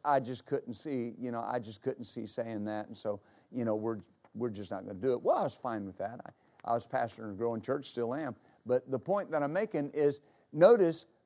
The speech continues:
that instead of holding fast to what's good, amen, you have to prove it.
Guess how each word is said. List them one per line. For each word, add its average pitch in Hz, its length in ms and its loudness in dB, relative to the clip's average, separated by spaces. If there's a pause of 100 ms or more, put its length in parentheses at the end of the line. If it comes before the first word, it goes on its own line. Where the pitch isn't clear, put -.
that 160 380 8 (540)
instead 175 460 6
of 165 80 10
holding 185 540 6
fast 202 880 2 (180)
to 180 80 -2
what's 165 380 6
good, 139 520 10 (2500)
amen, 160 440 6 (1000)
you 196 200 8
have 202 320 10
to 151 180 6 (160)
prove 254 460 4
it. - 380 2